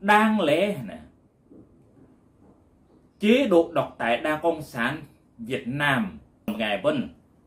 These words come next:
Mà cấp la va mà Vân uy làm nít nam cham cha lù Vân cái đi. Gấp gốc ghép đẹp xa lù Vân đừng múc tâm am Vân cái đi. Tôi lui tặng ai gấp vạ tất cả lệ Vân.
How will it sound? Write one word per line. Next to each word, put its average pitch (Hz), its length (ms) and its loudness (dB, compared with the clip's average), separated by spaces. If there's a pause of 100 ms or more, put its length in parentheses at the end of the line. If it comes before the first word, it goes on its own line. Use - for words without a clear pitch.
(400)
Mà 95 200 -14
cấp 117 160 -12
la 160 200 -2
va 165 280 -4
mà 110 160 -4
Vân 101 200 -6
uy 107 180 -4
làm 101 200 -4
nít 123 180 -6
nam 110 280 -6
cham 98 220 -6
cha 101 220 -4
lù 92 160 -8
Vân 95 200 -6
cái 95 100 -10
đi. 123 200 -8 (180)
Gấp 110 240 -8
gốc 196 320 -4
ghép 147 220 -4
đẹp 139 220 -4
xa 127 200 -4
lù 117 140 -2
Vân 110 280 -4
đừng 104 200 -6
múc 185 180 -2
tâm 156 80 -8
am 135 220 -2
Vân 127 180 -4
cái 135 120 -6
đi. 208 220 0 (500)
Tôi 131 100 -6
lui 170 120 4
tặng 127 280 -4
ai 135 180 -4
gấp 117 140 -4
vạ 110 220 -6
tất 98 100 -14
cả 135 240 2
lệ 113 120 -2
Vân. 82 280 -6